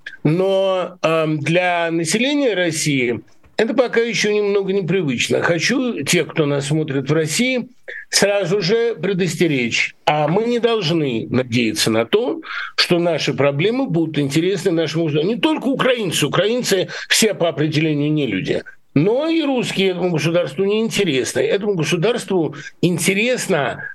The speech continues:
утверждать в мире нечеловеческое, предельно омерзительное зло. Это сейчас единственная его задача.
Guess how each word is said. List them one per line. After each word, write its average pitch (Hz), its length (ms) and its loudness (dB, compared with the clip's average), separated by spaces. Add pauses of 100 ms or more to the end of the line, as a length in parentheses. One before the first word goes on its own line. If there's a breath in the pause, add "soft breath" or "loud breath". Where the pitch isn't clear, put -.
(120)
утверждать 165 800 0
в 131 120 2
мире 190 760 0
нечеловеческое, 170 1400 0
предельно 175 580 0
омерзительное 151 840 0
зло. 113 460 0
Это 185 280 0
сейчас 156 500 -2
единственная 160 680 0
его 110 240 0
задача. 98 460 -2